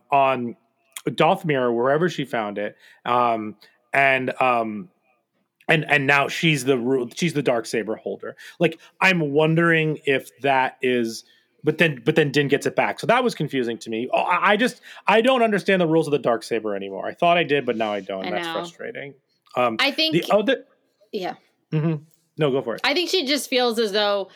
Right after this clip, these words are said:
Speaker 2: she has done enough with it that hasn't been the correct way. And so now she's like, "I just need to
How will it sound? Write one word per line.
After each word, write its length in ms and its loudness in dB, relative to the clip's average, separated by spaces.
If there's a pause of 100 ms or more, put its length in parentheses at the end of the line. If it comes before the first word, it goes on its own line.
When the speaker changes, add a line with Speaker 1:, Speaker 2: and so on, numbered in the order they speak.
(340)
Speaker 2:
she 840 -2
has 260 -2
done 480 -2
enough 360 -2
with 280 -4
it 280 -2
that 220 -2 (140)
hasn't 540 -4
been 500 -2
the 220 -10
correct 560 -4
way. 340 0
And 160 -6
so 100 -4
now 280 -4
she's 320 -8
like, 260 -6 (560)
"I 200 2
just 180 -4
need 180 -2
to 160 -4